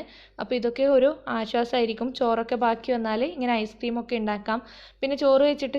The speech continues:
ചെയ്യാൻ പറ്റുന്നൊരു പുഡിങ്ങും ഞാൻ മുമ്പേ അപ്ലോഡ് ചെയ്തിട്ടുണ്ട്. അപ്പോൾ, ആ, നിങ്ങളുടെ ഫീഡ്ബാക്ക് പ്രതീക്ഷിക്കുന്നു. വീഡിയോ നിങ്ങൾക്ക് ഇഷ്ടപ്പെടുകയാണെങ്കിൽ ലൈക്ക് ചെയ്യാനും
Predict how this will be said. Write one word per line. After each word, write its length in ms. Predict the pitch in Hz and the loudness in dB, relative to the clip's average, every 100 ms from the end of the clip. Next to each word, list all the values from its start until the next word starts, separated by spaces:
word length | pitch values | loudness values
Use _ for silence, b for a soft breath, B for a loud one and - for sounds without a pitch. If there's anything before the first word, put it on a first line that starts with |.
| 277 | 0
ചെയ്യാൻ 200 | 262 254 | 0 0
പറ്റുന്നൊരു 340 | 262 254 262 262 | -2 -2 -4 -4
പുഡിങ്ങും 380 | 254 214 254 277 277 | -6 -4 -4 -2 -2
ഞാൻ 80 | 262 | -2
മുമ്പേ 200 | 240 247 240 | 0 0 0
അപ്ലോഡ് 300 | 233 226 226 | 0 0 0
ചെയ്തിട്ടുണ്ട്. 460 | 220 220 214 202 262 B B B - - | -2 -4 -2 -2 -4 B B B -10 -8
അപ്പോൾ, 260 | 208 269 302 - - 233 | 0 2 2 0 -8 -4
ആ, 40 | 233 226 226 226 | -2 0 0 -2
നിങ്ങളുടെ 240 | 233 247 254 | 0 0 0
ഫീഡ്ബാക്ക് 460 | 233 240 240 247 262 | 0 2 2 2 0
പ്രതീക്ഷിക്കുന്നു. 680 | 226 226 220 220 214 208 302 B B 240 | 0 0 -6 -6 -4 -2 -6 B B -4
വീഡിയോ 200 | 247 269 269 | 0 0 0
നിങ്ങൾക്ക് 240 | 254 247 254 | -2 -4 -6
ഇഷ്ടപ്പെടുകയാണെങ്കിൽ 640 | - 262 262 254 233 233 269 262 | -4 -2 0 0 0 2 2 2
ലൈക്ക് 200 | 226 226 | -2 -4
ചെയ്യാനും 260 | 233 233 | -4 -4